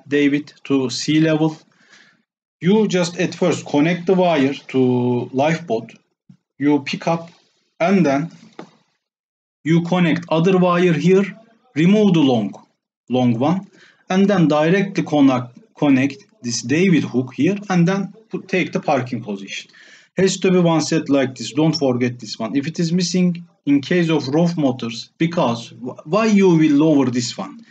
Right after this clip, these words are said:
in bad weather condition? Because, uh, most probably starboard side of your, uh, lifeboat will be your rescue boat. Okay, so in, in one time,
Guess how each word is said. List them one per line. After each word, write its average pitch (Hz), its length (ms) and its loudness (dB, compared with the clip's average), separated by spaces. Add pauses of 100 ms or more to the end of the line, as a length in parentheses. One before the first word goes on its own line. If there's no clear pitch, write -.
(120)
in 151 180 2
bad 147 200 0
weather 127 300 -2
condition? 117 500 -4
Because, 139 460 -2 (460)
uh, 127 180 -4
most 202 280 0
probably 127 440 0
starboard 165 600 -2
side 107 420 -8
of 131 220 -6
your, 113 280 -4
uh, 110 320 -8
lifeboat 143 640 -2 (260)
will 170 200 2
be 127 100 2
your 147 180 2
rescue 135 380 -2
boat. 101 220 -6 (240)
Okay, 120 380 -4 (440)
so 160 260 -2
in, 170 260 -4
in 170 180 4
one 185 220 0
time, 170 400 -2